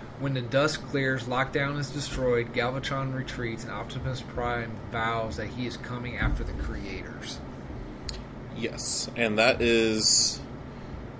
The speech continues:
Speaker 2: the movie where Prime kills a human for the first time, I believe.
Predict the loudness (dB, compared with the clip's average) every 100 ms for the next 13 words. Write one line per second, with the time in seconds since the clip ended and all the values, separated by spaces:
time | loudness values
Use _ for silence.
0 | -2 2 2 2 0 0 2 2 4 4
1 | 4 4 4 2 2 2 2 2 -2 2
2 | 2 2 -2 -4 -4 -4 -10 -8 -8 -6
3 | -6 -6 -8 -8 -6 -6 -8